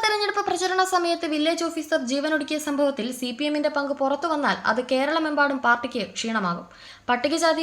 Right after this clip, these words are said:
വിഭാഗത്തിൽപ്പെട്ടയാളാണ് മനോജ്. സി പി എമ്മിന്റെ ദളിത് സ്നേഹം പൊള്ളയാണെന്ന് തെളിയിക്കുന്നതാകും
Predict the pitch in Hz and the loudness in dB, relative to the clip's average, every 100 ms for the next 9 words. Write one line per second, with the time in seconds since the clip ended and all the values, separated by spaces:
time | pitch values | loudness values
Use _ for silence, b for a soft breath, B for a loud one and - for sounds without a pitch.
0 | 285 269 302 320 330 320 311 311 269 285 | -2 0 0 0 -2 -2 0 4 6 4
1 | 185 180 202 196 190 190 - B B B | 0 -2 -4 -2 -2 -4 -12 B B B
2 | - 330 359 427 427 415 330 349 359 381 | 0 2 2 2 2 4 4 2 0 -2
3 | 370 359 339 302 330 349 320 311 302 277 | 0 0 2 2 4 2 2 0 2 2
4 | 285 294 302 277 202 202 | 2 -2 0 2 2 0